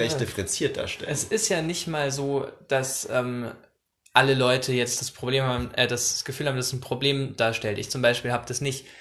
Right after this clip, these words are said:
Speaker 2: Und ich hab auch nicht, wenn
Speaker 1: Was
Speaker 2: Leute
Speaker 1: jetzt
Speaker 2: an der
Speaker 1: genau?
Speaker 2: Bushalte-, ja, das Gefühl, dass, ähm, Deutschland viel Gewalt von Flüchtlingen ausgeht oder un-,
Speaker 1: Ach so, ja.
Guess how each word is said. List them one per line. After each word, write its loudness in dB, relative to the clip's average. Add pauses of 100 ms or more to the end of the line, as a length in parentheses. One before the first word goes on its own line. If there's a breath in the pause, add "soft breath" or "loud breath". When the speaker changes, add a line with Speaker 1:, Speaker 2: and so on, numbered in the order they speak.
(260 loud breath)
Speaker 2:
Und -10
ich -2
hab 0
auch 0
nicht, -4
wenn -2
Speaker 1:
Was 0
Speaker 2:
Leute 8
Speaker 1:
jetzt 2
Speaker 2:
an 4 (100)
der 4
Speaker 1:
genau? -2
Speaker 2:
Bushalte-, -4 (140)
ja, 6
das -2
Gefühl, -2
dass, 0
ähm, -6 (960)
Deutschland -6
viel -6
Gewalt -4
von -10
Flüchtlingen -6
ausgeht -10
oder -4
un-, -10
Speaker 1:
Ach -2
so, -2
ja. -6